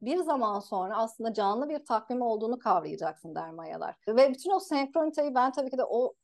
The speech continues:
iki bin on dört yılından beri gerçekten böyle bir sekiz yıldır takip ediyorum ve müthiş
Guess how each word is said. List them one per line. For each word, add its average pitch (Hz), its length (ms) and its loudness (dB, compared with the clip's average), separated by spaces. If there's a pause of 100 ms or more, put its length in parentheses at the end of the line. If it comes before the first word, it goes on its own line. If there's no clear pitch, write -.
iki - 220 -6
bin 254 140 0
on 247 300 2
dört 226 240 2
yılından 196 420 -2
beri 220 220 -4
gerçekten 208 560 -4
böyle 185 200 -2
bir 196 60 -2
sekiz 208 520 -4
yıldır 196 440 4 (280)
takip 214 400 4
ediyorum 208 520 0
ve 240 200 0 (380)
müthiş 233 500 -4